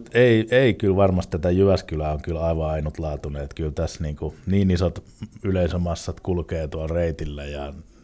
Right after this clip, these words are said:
et tota, ja tää on erittäin hienoa. Mä oon kyllä niinku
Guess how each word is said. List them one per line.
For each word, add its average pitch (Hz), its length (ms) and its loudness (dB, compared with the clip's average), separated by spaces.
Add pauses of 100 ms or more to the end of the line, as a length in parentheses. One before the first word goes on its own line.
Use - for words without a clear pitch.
(260)
et - 160 -20
tota, 76 440 -10 (800)
ja - 100 0
tää 113 240 10
on 92 80 6
erittäin 87 480 4
hienoa. 69 440 -4
Mä 71 120 -6
oon 73 200 -6
kyllä 76 220 -10
niinku 73 280 -12